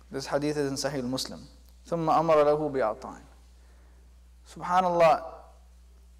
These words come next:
think of yourself walking down the street or on a busy, busy sidewalk and someone, you know, bumps their shoulder into you.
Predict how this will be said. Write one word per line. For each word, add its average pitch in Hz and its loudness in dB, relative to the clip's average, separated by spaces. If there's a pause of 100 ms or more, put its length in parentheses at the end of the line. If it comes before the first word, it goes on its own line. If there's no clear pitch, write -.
(1000)
think 214 0
of 226 8
yourself 202 6
walking 170 4
down 175 4
the 160 -2
street 160 -2
or 147 -2
on 160 0
a - -
busy, 156 0
busy 151 -4
sidewalk 147 4
and 139 -4
someone, 156 -4
you 143 -6
know, 123 -4
bumps 131 -4
their 131 -6
shoulder 127 -2
into 113 -8
you. - -20